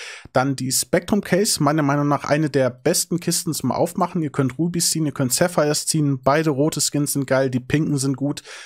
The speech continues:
Super Kiste, habe ich einige für neun Cent gekauft, habe ich inzwischen, glaub ich, viertausend Stück. Und ich denk, wenn wir hier in den Bereich zweihunderttausend Kisten noch übrig kommen, ähm, wird die auch ziemlich schnell durch die Decke gehen. Zehn zwanzig Kiste investiere ich noch nicht rein.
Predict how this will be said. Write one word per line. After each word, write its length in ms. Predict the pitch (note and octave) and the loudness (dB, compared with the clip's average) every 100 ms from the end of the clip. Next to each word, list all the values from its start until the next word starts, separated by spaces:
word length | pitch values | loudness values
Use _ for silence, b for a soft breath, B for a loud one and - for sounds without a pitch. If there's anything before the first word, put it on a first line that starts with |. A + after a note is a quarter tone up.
| B B | B B
Super 300 | - E3+ D#3+ | -6 0 0
Kiste, 360 | - F3 - D3+ | 2 -2 2 0
habe 140 | D3+ | 0
ich 100 | - | -2
einige 240 | C#3+ D#3 | -2 0
für 140 | D3+ C#3+ | -2 -2
neun 180 | C3+ D3 | 0 0
Cent 220 | D3 C#3 | 0 0
gekauft, 440 | B2 C#3+ E3 - | -2 0 0 0
habe 120 | D#3 | 0
ich 80 | C#3 | 0
inzwischen, 340 | C#3 - D3+ C#3+ | -2 0 0 2
glaub 140 | C3 | 0
ich, 100 | B2+ | 0
viertausend 460 | D3 C#3+ C3 B2 - | -2 0 0 0 0
Stück. 260 | F#3+ A#3 B B B B | 0 -2 B B B B
Und 180 | - C#3+ | -2 0
ich 140 | C#3+ - | 0 2
denk, 360 | C#3 D3 - | 2 0 -2
wenn 240 | - C3+ C3 | 0 2 2
wir 80 | C3+ | 2
hier 360 | C3+ C#3+ C3+ | 2 2 0
in 100 | - | 0
den 160 | C#3+ C#3 | 0 2
Bereich 300 | C#3 A#2+ A#2 | 2 0 0
zweihunderttausend 840 | - C#3+ C#3+ C3+ B2+ C3 D3 C#3+ | 2 2 2 0 2 2 2 0
Kisten 300 | - D3+ - | 0 -2 0
noch 160 | C3 - | -2 -2
übrig 340 | D3 D3+ - | -2 0 -2
kommen, 520 | - D3 E3+ F3+ F3 B B B - | 2 2 4 2 -2 B B B -2
ähm, 400 | B2 B2+ C3 B2 | 2 4 2 0
wird 100 | C3+ | 0
die 100 | G#2+ | 2
auch 160 | B2 | 0
ziemlich 300 | - - B2 | 0 0 0
schnell 160 | B2 A2+ | 0 -2
durch 180 | A2 - | -2 -4
die 60 | |
Decke 240 | G#2 G#2+ G2+ | -4 -6 -6
gehen. 240 | A2+ - - _ - | -8 -8 -10 _ -12
Zehn 220 | - C#3 C3+ | -2 0 2
zwanzig 460 | - D#3 F#3+ F#3+ | 2 2 0 -2
Kiste 260 | G3 G3 - | -2 0 0
investiere 380 | E3 C3+ - C#3+ | 0 0 -2 -2
ich 80 | |
noch 120 | - C3+ | -2 -2
nicht 220 | C3 - | -2 0
rein. 300 | A#2+ A3 | 2 2